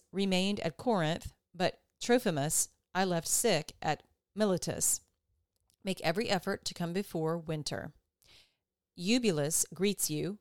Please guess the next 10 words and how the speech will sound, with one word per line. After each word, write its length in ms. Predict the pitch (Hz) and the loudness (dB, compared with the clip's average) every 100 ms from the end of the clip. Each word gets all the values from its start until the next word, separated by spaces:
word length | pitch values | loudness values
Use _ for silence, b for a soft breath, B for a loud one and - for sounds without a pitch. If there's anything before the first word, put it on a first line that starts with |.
| _ _ _ - | _ _ _ -4
also 500 | 190 202 185 170 180 _ | 0 2 2 2 -2 _
Pudens 560 | 202 180 170 180 190 - | 2 4 2 0 -2 -2
and 200 | 170 170 - 160 | -2 -4 -6 -6
Linus 540 | 165 156 170 196 - | -2 0 0 0 0
and 160 | 170 165 | -2 -6
Claudia 540 | - 220 175 147 156 - _ _ _ - | 0 2 2 0 -4 -8 _ _ _ -4
and 160 | 214 | -2
all 200 | - 151 | -2 -2
the 100 | 156 | -4
brethren. 540 | 165 151 143 143 165 | -4 -4 -4 -6 -8